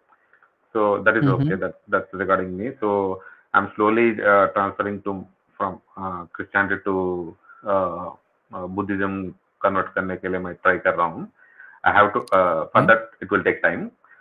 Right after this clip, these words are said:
Speaker 1: So, मेरा,
Speaker 2: हम्म,
Speaker 1: मेरा
Speaker 2: हम्म।
Speaker 1: मानना ये, ये है कि मैं, अ, जो, अ, मैं, अ, डायरेक्शन से आता हूँ, हम लोग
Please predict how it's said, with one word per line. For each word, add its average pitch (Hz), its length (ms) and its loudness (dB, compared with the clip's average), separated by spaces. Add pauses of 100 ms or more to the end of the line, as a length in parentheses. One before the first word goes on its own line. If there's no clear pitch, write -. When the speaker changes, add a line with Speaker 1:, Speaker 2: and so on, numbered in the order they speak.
(240)
Speaker 1:
So, 139 240 4
मेरा, 147 340 4
Speaker 2:
हम्म, 143 120 4
Speaker 1:
मेरा 139 180 6
Speaker 2:
हम्म। 135 100 2
Speaker 1:
मानना 123 300 2
ये, 113 400 -2
ये 117 60 0
है 113 140 -2
कि 135 200 -6
मैं, 117 440 0
अ, 107 160 4
जो, 104 440 0
अ, 95 800 -2
मैं, 92 240 -2
अ, 98 100 0
डायरेक्शन 98 500 2
से 101 220 -2
आता 95 260 4
हूँ, 104 280 -2
हम 101 120 -2
लोग - 220 -2